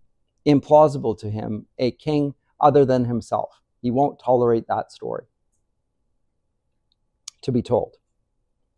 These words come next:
So the badger and the dwarves, they take Caspian to many of the, uh, creatures of old Narnia, and during a midnight council,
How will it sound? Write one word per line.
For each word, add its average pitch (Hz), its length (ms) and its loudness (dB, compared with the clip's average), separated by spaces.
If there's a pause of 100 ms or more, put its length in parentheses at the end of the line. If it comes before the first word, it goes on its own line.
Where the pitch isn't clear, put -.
(1500)
So 175 220 10
the 147 120 6
badger 190 380 10
and 202 120 8
the 185 60 4
dwarves, 147 480 6
they 131 200 4
take 208 360 4
Caspian 151 520 -2
to 127 120 -6
many 160 340 4
of 156 80 2
the, 131 260 2 (480)
uh, 127 180 4
creatures 147 440 -2
of 120 260 0
old 143 240 8
Narnia, 131 460 2
and 135 360 0
during 147 300 0
a 139 40 0
midnight 139 480 0
council, 147 680 0